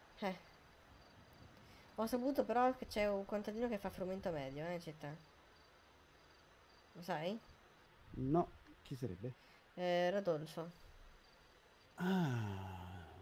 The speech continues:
Speaker 2: ho capito chi è.
Speaker 1: Fa frumento medio.
Speaker 2: Interessante, grazie per la
Speaker 1: Infatti
Speaker 2: dritta.
Speaker 1: i grossisti lo prendono da lui, lo prendono. E poi l'acqua la prenderanno da, per tu, a te servono solo frumento e frutta, giusto?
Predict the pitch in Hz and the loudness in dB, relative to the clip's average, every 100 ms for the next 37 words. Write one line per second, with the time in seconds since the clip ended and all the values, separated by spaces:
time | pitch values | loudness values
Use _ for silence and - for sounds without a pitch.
0 | - - 120 143 120 90 82 87 87 - | -18 -8 -6 -2 -2 -4 -8 -10 -12 -16
1 | - - - - - - 196 190 185 185 | -20 -20 -20 -20 -20 -6 0 2 2 -2
2 | - 214 233 202 143 147 151 165 - - | -2 -4 -2 -4 -4 -6 -8 -10 -18 -20
3 | - - - - - - 151 - 185 185 | -20 -20 -20 -20 -20 -4 -2 0 0 0
4 | - 127 92 113 135 139 135 131 120 107 | -4 -4 -4 -2 -2 0 2 2 2 2
5 | 185 175 175 185 196 226 214 - 180 170 | 0 0 0 0 0 -2 -4 -2 0 0
6 | 165 165 165 175 170 170 170 147 143 147 | 0 0 0 0 2 0 0 -2 -4 -6
7 | 147 147 156 165 - - - - - - | -6 -6 -8 -10 -14 -20 -20 -20 -20 -20
8 | - - - - - - - - - - | -20 -20 -20 -20 -20 -20 -20 -20 -20 -20
9 | - - - - - - - - - - | -20 -20 -20 -20 -20 -20 -20 -20 -20 -4
10 | 190 196 233 196 190 - - 202 180 175 | -2 6 6 8 4 4 2 4 2 2
11 | 185 170 175 170 160 160 151 156 160 160 | 2 2 2 2 4 2 2 0 -2 -2
12 | 160 190 185 196 185 214 208 196 175 160 | -4 -2 2 2 4 0 2 2 2 2
13 | 160 156 147 151 151 151 170 170 175 180 | 4 4 4 4 2 0 2 2 4 6
14 | 170 175 180 165 160 143 156 - 143 | 4 4 2 0 0 -2 -2 -2 -6